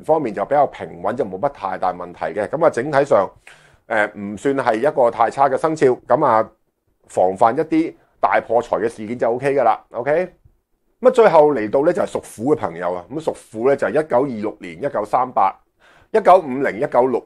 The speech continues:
二、一九七四、一九八六、一九九八、二零一零年同埋二零二二年出世嘅朋友呢，就係屬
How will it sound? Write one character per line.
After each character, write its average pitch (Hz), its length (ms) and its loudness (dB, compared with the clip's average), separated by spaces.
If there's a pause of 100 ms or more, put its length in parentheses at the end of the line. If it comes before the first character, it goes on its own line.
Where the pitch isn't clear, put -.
二、 98 40 -14
一 98 600 -6
九 139 300 2
七 156 160 -4
四、 123 200 -6
一 123 120 -4
九 107 180 -2
八 104 300 -2
六、 92 200 -8
一 170 120 -4
九 135 200 2
九 107 280 -2
八、 101 160 2
二 - 60 -14
零 95 340 -12
一 135 260 -4
零 82 220 -12
年 85 180 -16
同 90 100 -14
埋 85 100 -8
二 85 40 -8
零 117 320 -10
二 98 60 -4
二 98 400 -14
年 90 160 -14
出 156 120 -8
世 151 140 -4
嘅 104 100 0
朋 85 220 -6
友 98 140 -4
呢， 151 100 0
就 107 100 -4
係 90 60 -6
屬 - 140 -8